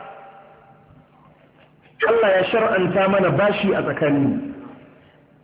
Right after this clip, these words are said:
Wajen neman bashi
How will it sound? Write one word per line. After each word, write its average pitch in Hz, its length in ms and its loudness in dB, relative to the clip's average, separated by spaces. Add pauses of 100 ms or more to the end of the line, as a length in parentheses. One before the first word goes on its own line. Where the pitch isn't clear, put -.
(2000)
Wajen 214 500 2
neman 226 440 2
bashi 240 760 0